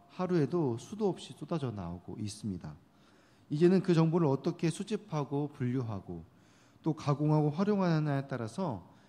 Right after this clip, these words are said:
실력의 차이가 가늠되어지고 있습니다. 여러분은 무엇으로 지식과 정보를 얻고 계십니까? 우리는 신문과 책, 매거진이라는 인쇄 매체, 그리고 티비나 영화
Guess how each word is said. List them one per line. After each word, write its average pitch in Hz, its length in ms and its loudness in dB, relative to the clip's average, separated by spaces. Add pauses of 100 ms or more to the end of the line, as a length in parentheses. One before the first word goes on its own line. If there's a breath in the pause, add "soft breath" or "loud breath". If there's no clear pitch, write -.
(100 loud breath)
실력의 190 580 -2
차이가 101 600 -6
가늠되어지고 110 720 -2
있습니다. 87 540 -8 (880 soft breath)
여러분은 165 560 4
무엇으로 165 540 0
지식과 113 600 -8
정보를 101 400 -10
얻고 101 540 -8
계십니까? 92 680 -8 (1120 soft breath)
우리는 143 360 6
신문과 175 600 0
책, 123 260 -6
매거진이라는 117 760 -4
인쇄 139 320 -4
매체, 98 420 -8 (640 soft breath)
그리고 120 640 -2 (560)
티비나 147 500 2
영화 107 440 -2